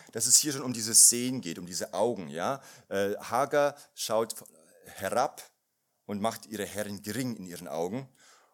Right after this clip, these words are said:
Und Abraham sagt dann zum Schluss in Vers sechs, „Aber Sarai,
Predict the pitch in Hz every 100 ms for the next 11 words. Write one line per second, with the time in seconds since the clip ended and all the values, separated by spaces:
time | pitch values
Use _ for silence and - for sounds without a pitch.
0 | _ - 107 110 104 - - _ - _
1 | 92 104 117 135 120 104 107 104 98 -
2 | 123 123 113 98 92 107 117 - - -
3 | _ _ 104 95 - 85 - 101 110